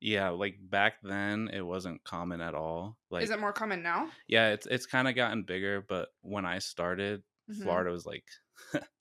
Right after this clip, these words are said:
Speaker 1: just, like, everyone laughed at that state for, like, that sport.
Speaker 2: Interesting.
Speaker 1: Yeah, so, like,
Speaker 2: Why?
Speaker 1: well, 'cause, like, I think I told you about, like, you know, like, hockey, for example, ice hockey, like, you think
Speaker 2: Yeah.
Speaker 1: of, like, Northeast Canada.
Speaker 2: You don't think of Florida at all.
Speaker 1: No, not at all. Like,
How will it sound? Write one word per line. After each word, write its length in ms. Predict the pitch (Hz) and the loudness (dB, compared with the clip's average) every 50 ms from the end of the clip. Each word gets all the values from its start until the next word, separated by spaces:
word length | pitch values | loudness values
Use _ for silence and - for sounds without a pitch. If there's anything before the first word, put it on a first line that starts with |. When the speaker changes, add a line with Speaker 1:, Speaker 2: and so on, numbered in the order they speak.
| _ _ - | _ _ -10
Speaker 1:
just, 180 | - 104 - | -8 -8 -6
like, 100 | 104 90 | -4 -4
everyone 280 | 90 90 90 90 87 80 | -4 -2 -2 -2 -4 -4
laughed 280 | 78 78 85 - - - | -6 -8 -8 -8 -6 -6
at 120 | 87 - | -6 -4
that 120 | - 90 - | -6 -8 -8
state 280 | - - 85 90 85 - | -6 -6 -4 -6 -6 -4
for, 140 | - 82 90 | -6 -4 -2
like, 220 | 90 82 - - | -2 -2 -2 0
that 160 | - 87 85 - | -2 -2 -2 -2
sport. 440 | - - 90 85 85 104 127 - _ - | -8 -8 -4 -2 -2 -2 -2 -4 _ -6
Speaker 2:
Interesting. 560 | 302 381 370 349 - - 208 - - 185 185 _ - | -6 -4 -4 -4 -4 -4 -6 -8 -10 -12 -16 _ -2
Speaker 1:
Yeah, 220 | - 92 87 85 | 0 2 2 2
so, 160 | 90 98 104 233 | 0 2 4 6
like, 140 | 247 190 117 | 6 6 4
Speaker 2:
Why? 120 | 127 - - - _ _ _ _ _ _ - | 2 -4 -12 -20 _ _ _ _ _ _ -2
Speaker 1:
well, 120 | - 117 | -2 -2
'cause, 220 | - - 123 113 107 | 0 2 0 2 4
like, 280 | 110 110 104 95 - _ _ _ _ _ _ _ - | 4 4 2 2 -2 _ _ _ _ _ _ _ -8
I 60 | - | -6
think 180 | - - 120 117 | -4 -2 -2 -2
I 40 | 110 | -2
told 280 | - - 98 98 95 | -4 -2 -4 -4 -2
you 60 | 92 90 | -2 -2
about, 200 | 87 90 85 80 | 0 0 0 0
like, 240 | 82 80 - - | -2 -6 -6 -8
you 60 | 98 92 | -8 -8
know, 120 | 87 76 | -6 -6
like, 140 | 76 73 - | -8 -8 -8
hockey, 400 | - - 90 87 - - 110 104 98 | -2 -2 -2 -2 -2 -8 -8 -8 -6
for 120 | - 104 | -6 -6
example, 320 | 92 92 98 98 98 - - | -6 -4 -6 -6 -6 -4 -6
ice 140 | 95 - - | -6 -4 -4
hockey, 360 | 98 95 92 - 104 101 92 | -4 -4 -4 -6 -6 -6 -4
like, 200 | 90 90 - - | -4 -6 -6 -8
you 60 | 98 | -6
think 40 | 113 131 | -2 2
Speaker 2:
Yeah. 100 | 127 113 | 4 4
Speaker 1:
of, 140 | 113 113 95 | 4 4 4
like, 240 | 101 92 92 - - - | 4 2 0 0 -4 -4
Northeast 800 | 104 98 98 92 - - - 101 95 92 92 92 87 - - - | 0 0 0 0 -2 -6 -10 -8 -8 -6 -6 -6 -8 -8 -10 -10
Canada. 600 | - - 104 92 92 92 90 87 85 82 80 82 | -8 -6 -4 -2 -2 -2 -2 -2 -2 -2 -2 0
Speaker 2:
You 80 | - 247 | 0 0
don't 160 | 233 214 208 | 0 0 0
think 160 | 208 202 185 | -2 -4 -4
of 120 | 190 190 185 | -6 -8 -8
Florida 280 | - 160 - - - | -8 -8 -8 -4 2
at 60 | - | 4
all. 60 | 110 117 | 6 6
Speaker 1:
No, 220 | 101 78 67 - - | 6 4 2 -2 -2
not 180 | - 104 104 92 | 0 2 2 2
at 60 | 90 | 0
all. 140 | 80 80 92 | 0 0 2
Like, 160 | 104 104 - | 0 0 0